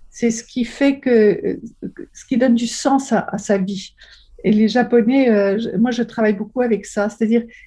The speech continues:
qu'est-ce que j'aime faire, pourquoi je suis compétente, pourquoi je peux être rémunérée, et est-ce que, euh, ce, le, les, ces trois choses font que je, j'apporte quelque chose à la communauté humaine.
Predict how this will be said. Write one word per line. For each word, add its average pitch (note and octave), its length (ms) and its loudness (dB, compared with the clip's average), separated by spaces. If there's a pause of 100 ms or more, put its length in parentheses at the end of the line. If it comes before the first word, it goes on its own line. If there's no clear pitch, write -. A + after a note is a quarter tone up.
(100)
qu'est-ce D#4 220 -4
que D4+ 100 2
j'aime A#3 300 2
faire, A3+ 480 -2 (480)
pourquoi C4+ 320 -4
je C#4 100 0
suis A#3 220 -4
compétente, G#3 840 -2 (380)
pourquoi D#4+ 340 0
je C#4 120 0
peux - 160 -2
être A3 160 0
rémunérée, G#3+ 800 0 (340)
et - 220 -2
est-ce C#4+ 220 -2
que, B3 380 -2 (420)
euh, G#3 140 4
ce, - 340 -14 (340)
le, - 280 -10
les, G#3 380 0
ces G#3 240 -4
trois C4 200 0
choses D4 480 -4 (240)
font C#4+ 200 0
que B3 160 2
je, A3+ 140 4 (100)
j'apporte C4+ 380 -2
quelque A3+ 100 0
chose A#3+ 240 0
à A3 60 4
la G#3 120 0
communauté A3 640 2
humaine. F#3+ 600 0